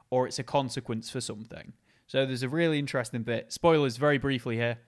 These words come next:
Uh, if you wanna play through season one of The Walking Dead,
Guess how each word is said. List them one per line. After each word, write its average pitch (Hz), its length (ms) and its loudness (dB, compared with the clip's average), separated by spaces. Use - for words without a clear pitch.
Uh, 113 220 -2
if 127 140 -8
you 127 160 0
wanna 120 280 -2
play 113 480 -2
through 113 760 -2
season 135 460 0
one 123 220 4
of 120 100 0
The 131 80 2
Walking 135 400 2
Dead, 139 260 2